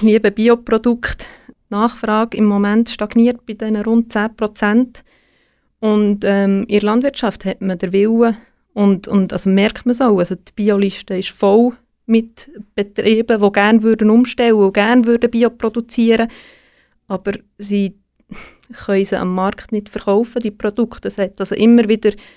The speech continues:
sei es Fleisch, sei es aber auch, ähm, andere Agrarprodukte, die eigentlich Bio produziert werden, aber nachher nicht können unter dem Bio-Label verkauft werden, sondern im konventionellen Kanal landen.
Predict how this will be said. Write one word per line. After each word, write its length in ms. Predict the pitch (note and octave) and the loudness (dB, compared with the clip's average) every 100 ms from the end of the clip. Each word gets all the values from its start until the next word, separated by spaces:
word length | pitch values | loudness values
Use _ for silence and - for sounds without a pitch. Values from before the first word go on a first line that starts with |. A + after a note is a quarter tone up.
| _ _ | _ _
sei 220 | - A#3 A#3+ | -8 -6 -6
es 120 | - | -6
Fleisch, 460 | G#3 G3+ A3+ B3 | 0 4 4 2
sei 200 | - A3+ A3 | -4 -6 -6
es 120 | G3+ | -8
aber 280 | F#3 F#3+ F#3+ | -6 -2 2
auch, 340 | G3 G#3 - | 4 2 0
ähm, 440 | F#3+ F#3 F#3 F#3 - _ _ _ - | -4 -4 -6 -6 -12 _ _ _ -6
andere 380 | G3 A3 A#3 A3 | 0 2 4 2
Agrarprodukte, 960 | G#3+ G#3+ A3+ - A3 A3+ A3+ - - G3+ | 2 2 0 -2 -4 -2 -4 -8 -8 0
die 200 | G3 F#3+ - _ _ G#3 | 0 0 -4 _ _ -6
eigentlich 220 | G3+ - | -4 -6
Bio 240 | - B3+ | -2 0
produziert 720 | C4 A3+ G#3+ G3+ - G#3+ A3+ C4 | 0 -2 -4 -6 -4 -2 -2 -4
werden, 340 | A#3+ G#3+ - | -4 -4 -2
aber 220 | G3 G3 | -2 0
nachher 540 | G3+ F#3+ - G#3+ G3+ G3+ - _ - | 2 2 2 2 2 -2 -10 _ -4
nicht 260 | A3 A#3 - | -4 -4 0
können 180 | G#3 | 2
unter 220 | G3 G3 F#3+ | 2 0 -2
dem 280 | F3+ F#3 - _ - | -4 -8 -12 _ -4
Bio-Label 600 | A3 G#3 G3 G3 G3+ G3+ | 0 2 2 0 -2 -4
verkauft 640 | - A3 F#3+ G3+ A3+ - | -4 -6 2 2 2 0
werden, 320 | G#3+ G3+ G#3 | -2 -2 -2
sondern 260 | G#3 G3+ G3 | 0 0 0
im 140 | F#3+ | -4
konventionellen 800 | - G#3 A3 G#3+ A3+ A3 G#3 G#3 | -4 0 0 0 0 0 2 0
Kanal 420 | - A3+ G#3 G#3 | -2 0 2 2
landen. 380 | G3+ G#3 G#3 G#3+ | 2 2 0 -2